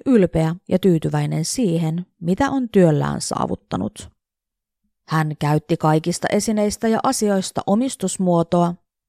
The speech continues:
minun bunkkerini, minun hellani, minun varastoni ja minun ikkunani.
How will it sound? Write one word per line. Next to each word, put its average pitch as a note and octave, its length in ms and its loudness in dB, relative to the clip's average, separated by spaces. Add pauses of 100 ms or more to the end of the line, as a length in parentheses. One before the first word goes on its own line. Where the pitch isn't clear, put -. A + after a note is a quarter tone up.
(300)
minun F#3 460 4
bunkkerini, E3+ 680 2 (300)
minun F#3 400 4
hellani, E3 520 2 (380)
minun A3+ 360 4
varastoni D#3+ 600 0 (260)
ja E3+ 220 0 (160)
minun F#3 380 4 (140)
ikkunani. D#3 560 -6